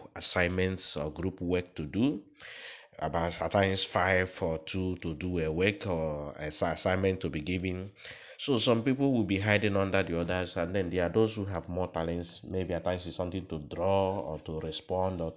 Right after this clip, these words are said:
to read and summarize.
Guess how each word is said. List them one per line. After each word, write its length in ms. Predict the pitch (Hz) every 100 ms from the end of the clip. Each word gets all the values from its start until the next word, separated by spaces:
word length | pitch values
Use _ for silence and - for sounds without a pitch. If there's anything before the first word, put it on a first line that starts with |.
| -
to 340 | 80 73 69 - _ _ _ _ _ _ _ - -
read 280 | 85 98 85
and 120 | 82
summarize. 1300 | - 80 78 90 98 95 - 87 87 98 98 101